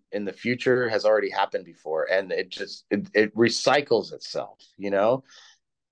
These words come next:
over m-, trillions and trillions, gazillions of years or whatever, you know? Like, you know, maybe, like, ten trillion years ago, like, there, rock and roll was invented, you know?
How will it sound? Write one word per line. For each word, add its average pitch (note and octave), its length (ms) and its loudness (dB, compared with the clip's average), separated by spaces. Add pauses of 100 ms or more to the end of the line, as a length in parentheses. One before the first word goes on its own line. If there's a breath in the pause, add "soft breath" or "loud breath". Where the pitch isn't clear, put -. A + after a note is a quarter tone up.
over A2 280 4
m-, A2+ 260 -10 (580)
trillions D3 600 0
and G2+ 100 -12
trillions, A2+ 680 -2 (160)
gazillions A2+ 680 2
of F#2+ 120 0
years G2+ 400 -2
or G2 100 0
whatever, F#2 320 2
you F2 140 -4
know? G2 300 -2 (400 loud breath)
Like, C#3 320 2 (160)
you C3 140 -2
know, A2 420 0 (160)
maybe, D3 400 -4
like, C3 320 0 (1900)
ten C#3+ 340 -6
trillion C3+ 460 -4
years A#2 240 -6
ago, F2 340 -2
like, E2+ 240 -4 (1200)
there, A2+ 200 2 (120)
rock B2+ 280 2
and B2 100 -4
roll A2+ 260 2
was G2 180 -4
invented, D#2+ 520 -10 (120)
you G#2+ 120 2
know? A2 360 6